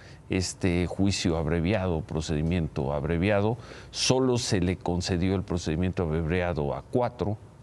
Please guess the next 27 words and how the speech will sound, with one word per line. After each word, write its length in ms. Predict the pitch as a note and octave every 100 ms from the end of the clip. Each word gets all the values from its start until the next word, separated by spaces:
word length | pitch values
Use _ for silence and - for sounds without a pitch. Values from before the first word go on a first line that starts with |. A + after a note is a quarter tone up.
| - - - -
de 140 | D#2+
las 140 | D#2
cinco 360 | - G#2+ G2 F#2+
que 100 | D2
lo 120 | D2
solicitaron. 680 | E2+ F2 F#2 G2+ - E3+ G2+
Hay 100 | F#2+
una 220 | F#2+ E2+
sexta 520 | F2 - - - - E2
mujer 380 | D2+ - F2+
que 120 | - C2+
no 140 | C#2
lo 180 | C2+ C#2+
hizo 240 | G#2 -
y 60 | C2+
seguirá 340 | - C#2+ D#2+
en 100 | D2
la 100 | B1+
cárcel. 420 | - - - - - - - - -
Pero 200 | G#2 F#2+
las 280 | F#2+ F2+ -
cuatro 480 | D3+ D#3 - - - - - - -
mujeres 480 | F#2 G2+ F#2 E2
que 120 | - D#2
lo 160 | D#2
solicitaron, 760 | C#2+ F2 F2 - - D3+ D#3 D#3+ - - - - - - - - - -
pues, 460 | - - - -